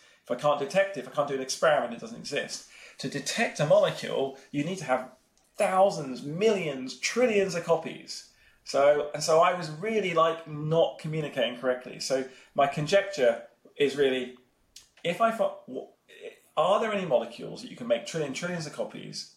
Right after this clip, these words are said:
out there that aren't made by biology? And the answer appears to be no. And I was like, "Whoa, that kind of, that blew my mind." So I started to play with the theory and say, "Okay, can I even tell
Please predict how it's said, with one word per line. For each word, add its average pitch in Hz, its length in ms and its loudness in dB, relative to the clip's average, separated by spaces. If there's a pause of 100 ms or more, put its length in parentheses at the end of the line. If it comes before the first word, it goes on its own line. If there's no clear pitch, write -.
(100)
out 117 240 0
there - 300 -4 (480)
that 120 140 2
aren't 135 260 2
made 123 160 2
by 110 120 0
biology? 101 540 -8
And 123 100 -10
the 131 100 -4
answer 160 300 0
appears 110 300 -12
to - 80 -18
be 123 60 -10
no. 123 200 0
And 85 180 -10
I 101 40 -18
was 98 120 -14
like, 107 120 -16 (120)
"Whoa, 117 460 2
that 127 240 -4
kind 110 120 -6
of, - 200 -10
that 117 260 0
blew 110 160 -10
my 104 160 -8
mind." 117 480 -8 (680)
So 151 140 4
I - 20 2
started 247 400 0
to 165 60 -8
play 156 260 2
with 139 100 -2
the 135 60 -2
theory 135 320 -2
and 117 80 -4
say, 127 140 2
"Okay, 131 340 0
can 214 220 -4
I 214 220 2
even 135 280 -8
tell 104 720 -2